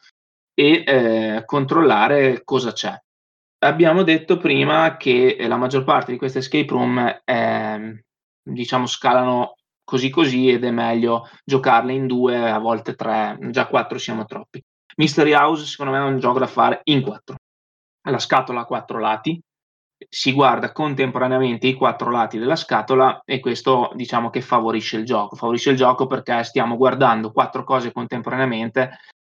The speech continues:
e è come se ci fossero quattro carte sul, sul tavolo che possiamo consultare ognuno la sua e dare indizi agli altri. Di contro cosa abbiamo? Abbiamo un'app che funziona in modo completamente diversa da Unlock, eh, molto meno interattiva,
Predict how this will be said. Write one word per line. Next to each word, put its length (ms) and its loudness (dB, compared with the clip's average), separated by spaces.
e 480 0
è 120 0
come 160 2
se 120 -6
ci 80 -10
fossero 340 -2
quattro 300 0
carte 360 0
sul, 340 -2
sul 220 -4
tavolo 340 2
che 140 -6
possiamo 440 -4
consultare 560 -4
ognuno 300 -2
la 100 0
sua 440 0
e 180 2
dare 240 0
indizi 360 -4
agli 140 -2
altri. 460 -8
Di 300 0
contro 400 4
cosa 200 0
abbiamo? 440 0
Abbiamo 340 2
un'app 380 0
che 140 -8
funziona 340 -6
in 60 -4
modo 220 -2
completamente 680 -6
diversa 440 -6
da 140 -6
Unlock, 500 -4
eh, 600 4
molto 340 2
meno 220 -2
interattiva, 880 -2